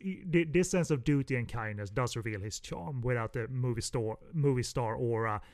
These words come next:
getting in the way at all. Because, uh, you know, you can quote it forever, but even the moment when he drops her off at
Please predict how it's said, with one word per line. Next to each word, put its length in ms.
getting 280
in 100
the 80
way 260
at 220
all. 420
Because, 460
uh, 300
you 120
know, 180
you 140
can 160
quote 260
it 80
forever, 320
but 200
even 220
the 40
moment 360
when 220
he 120
drops 320
her 140
off 160
at 180